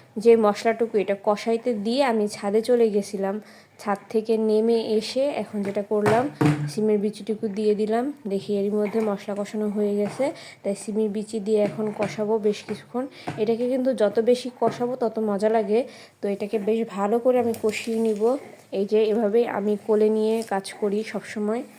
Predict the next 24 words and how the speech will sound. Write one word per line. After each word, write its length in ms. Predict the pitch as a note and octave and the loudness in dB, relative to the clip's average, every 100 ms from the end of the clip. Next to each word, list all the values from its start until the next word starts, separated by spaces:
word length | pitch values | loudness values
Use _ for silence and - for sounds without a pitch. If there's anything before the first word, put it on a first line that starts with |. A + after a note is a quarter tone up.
| - - - - - | -20 -20 -20 -20 -20
সে 220 | - A#3+ A3 | -2 2 2
কোল 240 | A#3 A3+ | 4 2
থেকে 280 | A3 A#3+ B3+ | 2 -4 -4
খুব 260 | - A#3+ | -2 2
একটা 220 | B3+ B3+ C4 | 2 2 0
নামে, 340 | A#3+ A3+ A3 | 2 4 4
নেমে 240 | A3 A3+ | 4 4
খেলতে 300 | A3+ A#3+ G#3+ A3+ | 2 0 0 0
চায় 160 | A3 | 0
না, 140 | G#3+ C#4 | -2 -4
খেলে। 420 | - D#4 C4+ F3+ - - - - | 2 6 6 4 0 -18 -14 -2
যখন 220 | A3+ B3 | 0 2
আমি 140 | B3+ | 2
কাছে 300 | C4 A3+ - | 2 0 2
বসে 240 | A#3+ A#3+ C#4 | 2 2 2
থাকি, 220 | D4+ G#4 | 0 2
তখন 260 | D4 C#4+ C#4+ | 2 0 -2
সে 160 | - C4 | -4 -6
সুন্দর 360 | C#4 C4 B3+ | -4 2 2
খেলবে, 340 | B3 A#3 F#3 E3+ | 2 -2 -2 -2
কিন্তু 320 | A3+ A#3 A#3+ | -2 0 2
আমি 160 | A3 A3+ | 2 2
তার 140 | A3+ | 2
কাছ 120 | A#3 | 0